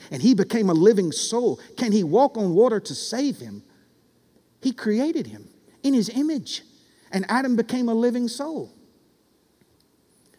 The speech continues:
Jesus set the mark that they couldn't reach, and because they couldn't reach it, he came to them. Number three, Jesus revealed himself to them.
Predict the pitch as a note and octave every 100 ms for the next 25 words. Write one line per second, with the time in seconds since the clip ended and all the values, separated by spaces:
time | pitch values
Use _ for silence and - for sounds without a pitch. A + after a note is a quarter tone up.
0 | _ _ _ _ _ - B2+ A3 F#3+ F#3
1 | - A3 G3+ F#3+ F#3+ G3 F#3+ G3 E3+ E3+
2 | D3+ G#3 G3 F3+ F#3 G#3 - - - _
3 | _ _ D3+ D3 - F#3+ D3+ E3+ - F#3+
4 | E3+ F3+ F3+ D3 E3 D3+ F#3 E3+ C#3+ A#2+
5 | B2+ A#2 _ _ _ _ _ _ _ _
6 | F3+ G3+ F#3 A3 A3 C#3 - - - -
7 | - _ _ _ _ _ _ - D#3+ G#3
8 | F#3 G3 F#3 G#3 A3+ F3+ D#3+ - D#3 -
9 | C#3+ C#3+ B2